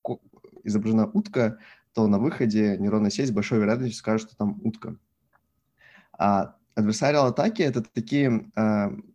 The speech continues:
таки-, такие методы, которые позволяют минимально изменить пиксели, а, в этой, в этом изображении, так, чтобы эти пиксели не были видны, а, эти изменения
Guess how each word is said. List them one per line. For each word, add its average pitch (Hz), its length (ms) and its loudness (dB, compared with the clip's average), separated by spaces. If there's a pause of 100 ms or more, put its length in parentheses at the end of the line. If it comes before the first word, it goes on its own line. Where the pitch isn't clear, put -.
(260)
таки-, 113 260 -4
такие 131 320 0
методы, 120 600 0
которые 117 320 0
позволяют 113 680 2 (340)
минимально 127 680 4 (100)
изменить 113 680 2
пиксели, 104 720 0 (320)
а, 95 440 -4 (140)
в 95 220 -6
этой, 110 440 0 (200)
в 107 100 -2
этом 110 260 2
изображении, 104 640 0
так, 120 200 0
чтобы - 280 -2
эти 107 120 0
пиксели 113 460 0
не 113 180 4
были 107 240 2
видны, 101 540 0 (360)
а, 104 180 -4
эти 110 200 0
изменения 113 360 4